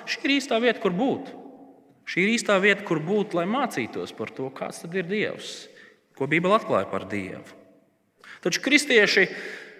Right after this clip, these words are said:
gluži tāpat kā mēs, katru pavasari un centīgi arī katru rudeni no māju logiem nomazgā vecos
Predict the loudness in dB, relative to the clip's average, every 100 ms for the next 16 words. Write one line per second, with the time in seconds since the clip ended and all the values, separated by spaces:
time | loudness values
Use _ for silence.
0 | -4 2 2 4 4 4 2 4 4 6
1 | 4 4 2 2 4 4 0 4 4 4
2 | 2 4 4 4 -2 -12 -16 -18 -20 -20
3 | -20 _ -8 2 4 4 4 2 4 4
4 | 2 0 0 -2 0 2 2 2 0 -6
5 | -14 -16 -10 -2 2 4 2 -2 -6 2
6 | 4 8 8 6 2 2 4 4 6 6
7 | 4 0 -6 0 2 4 0 0 2 2
8 | 0 0 -2 -2